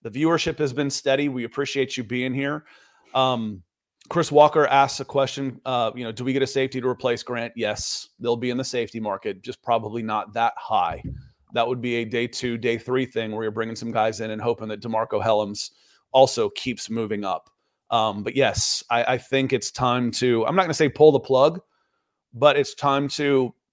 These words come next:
draft some competition for that spot that was handed to, to Richie Grant at the beginning of the season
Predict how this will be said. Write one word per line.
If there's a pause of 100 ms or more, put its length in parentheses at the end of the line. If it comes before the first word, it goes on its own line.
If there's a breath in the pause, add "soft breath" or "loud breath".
(220)
draft
some
competition
for
that
spot
that
was
handed
to,
to
Richie
Grant
at
the
beginning
of
the
season